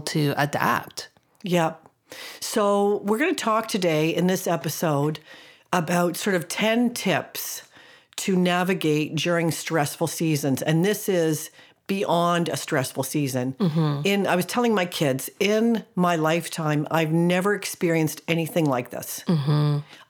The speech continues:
Speaker 2: Um, and so as twenty-somethings, they're navigating this. And actually, this could be, like, the test case <laughs>
Speaker 1: Mm-hmm.
Speaker 2: for them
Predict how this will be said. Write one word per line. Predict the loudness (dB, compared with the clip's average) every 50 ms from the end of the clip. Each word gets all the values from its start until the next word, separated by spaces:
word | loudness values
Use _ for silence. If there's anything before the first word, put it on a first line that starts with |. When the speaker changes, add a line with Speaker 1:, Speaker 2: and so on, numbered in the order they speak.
| -2 0
Speaker 2:
Um, | 0 2 2 0 0 -2 -4 -2 -2
and | 0 0 0 0 -2
so | -2 -2 0 2 2 2 2 0 -2 -6 -12 _ _ -2
as | 0 0 0 -2 -6 -10 -4 0 0 2 2 0 0 0 0 0 0 0
twenty-somethings, | -2 -2 0 0 0 0 -2 -2 -2 0 -2 -4 -4 -4 -8 -12 -14 -18 _ _ _ _ _ -20 -20 -20 _ _ _ _
they're | -2 0 2 2 2 2
navigating | 2 2 2 2 2 0 0 -2 0 2 0 2 2 2 2 2
this. | 2 2 0 -2 -6 -10 -12 -14 -18 _ _
And | 0 0 2 2 2 2 0 -2 -6 _ _ _ _ _ _ _ _ _
actually, | 0 0 0 -2 -2 -2 0 2 2 2 0 -2 -6 -12 _ _ _ _ _ _ _ _ _ _ -4
this | 0 0 0 0 -2
could | -2 0 0 0 2
be, | 2 2 4 4 2 2
like, | 2 2 2 2 2 0 -2 -8 -6
the | -2 0 0 0
test | 0 -4 -4 -2 0 0 0 -2 -4 -6
case | -2 0 2 2 2 0 -2 -4 -6 -8 -10 -6
<laughs> | -6 -6 -6 -6 _ 0
Speaker 1:
Mm-hmm. | 2 2 2 4 4 4 4 4 2 2
Speaker 2:
for | 2 0 0 2
them | 2 2 2 2 2 0 -2